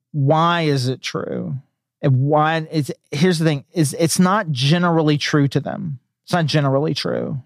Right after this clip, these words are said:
It's not generally true. It's specific. They have a story. They have a very specific story.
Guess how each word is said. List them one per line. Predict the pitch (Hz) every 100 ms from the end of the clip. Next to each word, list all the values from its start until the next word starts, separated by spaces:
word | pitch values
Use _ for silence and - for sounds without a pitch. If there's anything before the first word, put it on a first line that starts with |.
| _
It's | -
not | 156
generally | 139 135 131 -
true. | - - 151 _ _ _ -
It's | 156
specific. | - - 165 - 160
They | 190
have | 190
a |
story. | 160 - - 151 139 143
They |
have | 151 151
a |
very | 135 147 156
specific | 151 - 147 - - 151 143 -
story. | - 160 - 62 147